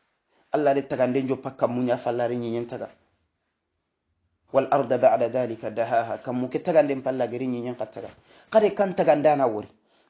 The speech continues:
Aga nyi kompen taga na gede ga joppa na bat-, betman pina de ber. Na beton de beri, afalle na lisi pasman de beri.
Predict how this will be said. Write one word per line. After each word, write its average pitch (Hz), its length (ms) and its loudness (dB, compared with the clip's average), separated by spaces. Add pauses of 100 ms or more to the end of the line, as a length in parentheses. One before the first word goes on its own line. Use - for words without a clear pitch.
(100)
Aga 147 180 -4
nyi 185 240 -6
kompen 175 400 -2
taga 143 200 -2
na 127 120 -2
gede 139 160 0
ga 160 140 4
joppa 139 260 -6
na 123 100 -4
bat-, 120 360 -8
betman 135 460 -4
pina 139 240 -2
de 117 80 -6
ber. 110 160 -6
Na 120 140 -4
beton 135 340 -2
de 170 80 0
beri, 175 280 0 (280)
afalle 139 340 0
na 127 140 2
lisi 127 300 -4
pasman 131 400 -4
de 107 60 -4
beri. 101 160 -8